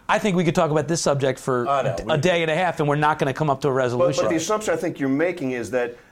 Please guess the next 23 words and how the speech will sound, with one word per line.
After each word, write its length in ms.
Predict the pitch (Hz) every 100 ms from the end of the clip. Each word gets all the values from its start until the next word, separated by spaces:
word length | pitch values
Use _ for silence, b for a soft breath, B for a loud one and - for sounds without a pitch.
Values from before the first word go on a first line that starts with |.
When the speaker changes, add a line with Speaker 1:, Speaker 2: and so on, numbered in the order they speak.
| B _ - - _ _
Speaker 3:
someone 440 | - 160 143 135
wants 280 | 123 139 135
to 100 | -
benefit 680 | 107 117 117 120 113 95 -
by 140 | 101 98
leaking 300 | 110 107 104
that 120 | 101
information. 680 | 98 - 98 104 104 85 - _ b b b b b _ _ _ _
I 60 | 151
don't 160 | 262 -
think 220 | 196 113
Joe 220 | 131 120
Linta 260 | 117 151 -
is 120 | 90
the 160 | 104 95
sharpest 440 | - - 107 90 -
tool 140 | 110
in 60 | 92
the 60 |
shed. 280 | - - - - _ _ _ -
I 60 | 117
mean, 160 | 117
if 140 | 110